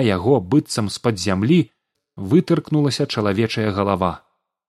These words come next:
Хваўлюс закрычаў і ўскочыў, як быццам нехта уджыгнуў яго. «Гэта я, Гіман!» —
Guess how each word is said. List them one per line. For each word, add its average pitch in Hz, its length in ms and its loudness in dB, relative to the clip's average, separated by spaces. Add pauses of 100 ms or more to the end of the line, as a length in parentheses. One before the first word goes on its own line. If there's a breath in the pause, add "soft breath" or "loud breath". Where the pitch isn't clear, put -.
(360)
Хваўлюс 123 600 2
закрычаў 113 640 0
і 120 160 -2
ўскочыў, 123 560 0
як 95 240 0
быццам 110 480 0
нехта 117 400 -2
уджыгнуў 101 640 -2
яго. 82 320 -6 (1300)
«Гэта 185 380 2
я, 196 280 4
Гіман!» — 135 600 2